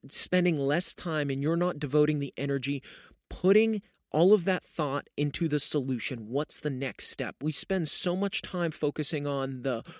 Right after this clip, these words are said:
what happened that we're not thinking about the, the creative, the how do I grab the attention? How do I create the next step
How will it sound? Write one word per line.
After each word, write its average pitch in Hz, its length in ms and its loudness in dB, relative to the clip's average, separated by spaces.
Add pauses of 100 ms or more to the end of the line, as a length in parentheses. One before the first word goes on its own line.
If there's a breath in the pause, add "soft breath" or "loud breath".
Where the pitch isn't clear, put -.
what 143 300 2
happened 196 600 -2 (260 loud breath)
that 170 120 2
we're 156 120 2
not 165 260 0
thinking 175 360 0
about 151 360 2
the, 135 200 2 (340 loud breath)
the 151 80 4
creative, 131 760 0 (140)
the 151 360 2 (100)
how 160 220 -2
do 165 140 4
I 170 120 2
grab 143 340 0
the 135 120 -2
attention? 127 520 -6
How 135 320 -2
do 170 140 4
I 175 120 2
create 139 640 0 (260 loud breath)
the 135 200 0
next 135 580 -2 (180 soft breath)
step - 600 -2